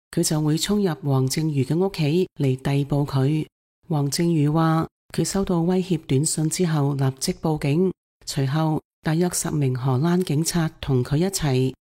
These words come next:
趕到海牙火車站，但係茫茫人海，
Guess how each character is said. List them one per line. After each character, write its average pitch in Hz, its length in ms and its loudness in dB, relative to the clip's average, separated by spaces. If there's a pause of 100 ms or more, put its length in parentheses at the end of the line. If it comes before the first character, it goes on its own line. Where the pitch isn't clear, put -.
(160)
趕 156 200 -2
到 165 160 0
海 151 200 0
牙 156 220 2
火 135 260 0
車 175 220 -2
站， 143 380 0 (320)
但 170 160 0
係 170 280 0
茫 135 320 0
茫 139 280 0
人 135 160 0
海， 156 360 0